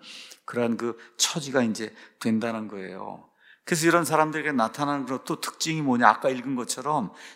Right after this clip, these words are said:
경솔하고 이제 건방진 이와 같은 특징이 이런 사람들에게서 이제 나타나는 거죠.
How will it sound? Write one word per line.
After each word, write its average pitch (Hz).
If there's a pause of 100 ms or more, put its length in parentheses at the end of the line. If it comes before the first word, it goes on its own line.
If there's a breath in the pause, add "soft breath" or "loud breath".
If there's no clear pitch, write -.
(120 loud breath)
경솔하고 127
이제 117
건방진 110 (380 loud breath)
이와 120
같은 123
특징이 120 (220 loud breath)
이런 123
사람들에게서 110
이제 101
나타나는 95
거죠. 90